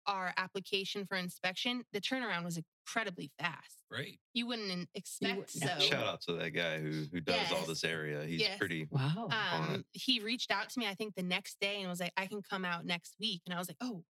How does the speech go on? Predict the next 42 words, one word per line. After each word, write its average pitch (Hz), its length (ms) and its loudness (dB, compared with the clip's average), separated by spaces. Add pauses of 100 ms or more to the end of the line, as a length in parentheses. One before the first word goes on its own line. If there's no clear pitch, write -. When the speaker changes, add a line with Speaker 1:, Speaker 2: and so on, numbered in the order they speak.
(140)
Speaker 1:
well, 214 180 -2
the 214 120 0
internet 311 360 0
said 233 160 0
it 214 40 0
would 208 100 -4
be 190 120 -4
two 254 220 -2
weeks. 190 360 -4
Can 214 160 -2
you 226 100 -4
give 277 160 2
me 294 120 -2
two 247 240 -2
weeks? 202 500 2
'Cause 240 160 2
I - 140 2
need," 151 480 4
Speaker 3:
<laughs> - 20 6
Speaker 1:
<laughs> - 580 4
yeah. 269 400 6 (600)
I 254 120 6 (120)
actually, 294 260 4
like, 233 200 4
delayed 220 380 2
him 214 180 -2
a 185 100 4
little 185 200 0
bit 185 260 0
'cause 196 140 -2
we 202 140 2
had 196 220 -2
to, 170 160 -4
you 190 120 -2
know, 165 300 0 (320)
fix - 220 -2
up 175 160 -2
a 170 80 -12 (100)
couple 165 440 -6
loose 190 240 -4
ends. 190 420 -2
And 170 260 -4